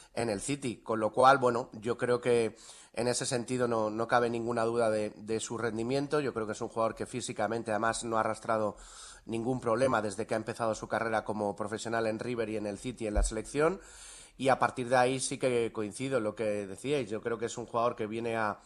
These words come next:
a, a completar un poco, eh, el, el Atlético de Madrid más de, de otros años, con, con más,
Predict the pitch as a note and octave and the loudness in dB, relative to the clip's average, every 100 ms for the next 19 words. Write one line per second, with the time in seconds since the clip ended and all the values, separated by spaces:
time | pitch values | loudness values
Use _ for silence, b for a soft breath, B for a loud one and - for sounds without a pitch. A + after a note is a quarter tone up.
0 | B B B B - G2+ G2+ F#2+ F2 G2 | B B B B -4 0 2 2 2 0
1 | G#2 A2+ A2+ A2 B2+ B2 A#2 B2 B2+ B2 | -2 -6 -4 0 0 0 0 0 4 6
2 | A#2+ A#2 A2+ G#2+ G#2 G2+ - G2+ G#2+ G#2 | 6 4 2 0 0 -2 -4 -6 -6 -6
3 | G2 - G#2+ G#2+ G#2+ A#2+ C3+ B2 A#2 A#2 | -8 -8 -4 -2 -2 -2 -2 0 2 0
4 | A#2+ A#2+ A2+ A2+ G#2+ G2+ G#2+ A2+ A#2 A2+ | 2 0 0 0 -2 -2 -4 -2 -2 2
5 | C#3+ C#3+ C#3+ - A2 G2 F2 G#2 F#2+ G#2 | 2 4 0 -2 -6 -6 -6 -8 -2 0
6 | A2+ - | 2 0